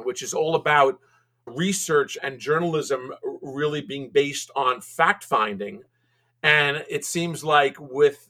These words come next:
digital media today and a whole bunch of other reasons which we could get into, that is crumbling.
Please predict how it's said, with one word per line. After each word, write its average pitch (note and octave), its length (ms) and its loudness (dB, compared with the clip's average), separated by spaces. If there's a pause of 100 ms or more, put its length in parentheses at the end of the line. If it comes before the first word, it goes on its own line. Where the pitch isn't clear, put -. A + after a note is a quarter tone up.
digital C#3+ 380 -2
media C#3 360 -4
today C#3 540 6
and A#2+ 220 -4 (500)
a C#3+ 60 0
whole - 140 6
bunch C#3+ 240 0
of C3+ 60 4
other C3 120 0
reasons C3+ 380 -10
which - 160 -14
we A#2+ 80 -12
could A2+ 140 -16
get A#2+ 120 0
into, B2+ 540 -4 (380)
that C#3+ 220 4
is C#3 160 -8
crumbling. C3 760 -2